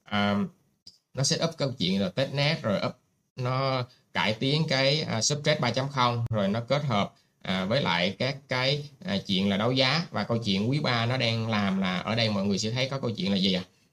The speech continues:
Nó cung cấp cái giải pháp để mà cho các cái, à, người với người quay ngang hàng được với nhau. Thì đây là một trong những giải pháp mà mình thấy nó khá là đặc biệt ha.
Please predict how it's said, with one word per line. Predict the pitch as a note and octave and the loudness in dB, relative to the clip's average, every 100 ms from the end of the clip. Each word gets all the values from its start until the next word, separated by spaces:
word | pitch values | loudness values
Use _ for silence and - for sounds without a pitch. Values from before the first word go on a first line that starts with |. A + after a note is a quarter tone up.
| _ | _
Nó | G#2+ A2 B2+ C#3 D3 C#3+ - _ _ _ | -2 0 2 0 -2 -6 -16 _ _ _
cung | C3 | -2
cấp | B2 D#3+ | 0 0
cái | D#3+ | 0
giải | G2 A2+ | 0 0
pháp | D3 E3+ - _ | 0 -2 -4 _
để | A2 A#2+ A#2+ | -2 0 0
mà | B2 G2 - | 0 -2 -2
cho | A2+ A2+ | -4 -2
các | C#3 D#3+ - | -4 -4 -6
cái, | C3+ C3+ D3 D#3+ - _ | -4 -2 -2 -4 -10 _
à, | G2+ G2 F#2+ F#2+ F#2 F#2+ - | -6 -2 -2 -2 -2 -6 -8
người | - - A#2+ A#2 G#2 | -10 0 4 6 4
với | C#3 | 2
người | B2+ G#2+ G2 | 2 2 4
quay | A#2 A#2 | 4 2
ngang | A#2+ A#2+ A#2+ | 4 2 2
hàng | G#2+ G2+ | 2 2
được | G2 | 0
với | B2+ | 0
nhau. | A#2+ A2+ A2 | 0 -2 0
Thì | |
đây | G#2 | 0
là | G#2 | 0
một | G2 - | -2 -2
trong | G#2+ | -2
những | G#2+ | 0
giải | G#2+ | 0
pháp | B2+ C3 | -2 -4
mà | G#2+ | -4
mình | F#2+ | -4
thấy | A2+ | -2
nó | B2+ B2+ - | -2 -4 -6
khá | C#3+ | -4
là | B2 | -2
đặc | - | -2
biệt | G3+ - | -2 0
ha. | C3+ | -2